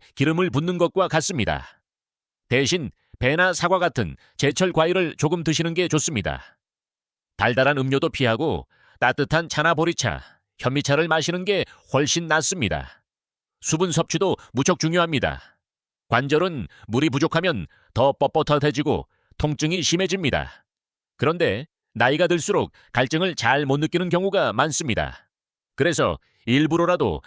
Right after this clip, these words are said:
하루에 육, 팔 잔 정도의 물을 드시는 게 좋습니다. 단, 한 번에 많이 마시기보다 조금씩 자주 마시는 게 좋습니다. 차가운 물보다는 따뜻한 물이 몸을 편안하게 해줍니다. 다음은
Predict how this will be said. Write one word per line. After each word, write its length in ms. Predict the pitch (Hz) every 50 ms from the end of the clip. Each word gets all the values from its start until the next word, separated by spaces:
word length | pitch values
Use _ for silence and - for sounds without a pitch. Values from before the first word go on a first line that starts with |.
| - - -
하루에 420 | - 127 127 143 170 202 175 113 - - - -
육, 200 | 117 147 - _
팔 180 | - 180 180 165
잔 220 | - 185 180 180
정도의 320 | 180 185 180 175 185 185 180
물을 260 | 151 165 170 185 156
드시는 320 | 170 160 135 170 185 180
게 120 | 170 190 -
좋습니다. 640 | - 156 151 - 175 165 123 92 85 69 65 - - - _ _ _ _ _ _ _ _ _ _ _ _ -
단, 300 | 107 123 131 110 78 69 - - _ _ _ -
한 200 | - 139 135 139
번에 200 | 143 143 151 143
많이 280 | 110 113 120 127 143 143
마시기보다 800 | 143 139 - 143 139 156 131 120 110 92 78 69 - - _ _ _ _ _ _ _ _ _ -
조금씩 460 | 113 127 196 226 214 - 151 110 - _ _ -
자주 220 | - 131 127 180
마시는 360 | 156 151 147 - 170 190 196
게 100 | 190 185
좋습니다. 680 | - 160 165 - 170 165 120 80 78 67 65 - - _ _ _ _ _ _ _ _ _ _ _ _ _ _ -
차가운 360 | - - 135 135 156 165 165
물보다는 640 | 165 165 170 160 170 180 185 185 180 131 92 71 - _ _ _ _ -
따뜻한 420 | - 139 139 170 160 - 170 175
물이 340 | 170 170 180 185 190 185 - - -
몸을 320 | 107 123 139 175 190 175 -
편안하게 480 | - - 143 139 143 143 147 143 147 135
해줍니다. 640 | 151 131 151 147 120 104 92 73 65 - - _ _ _ _ _ _ _ _ _ _ -
다음은 380 | 107 113 117 117 143 185 190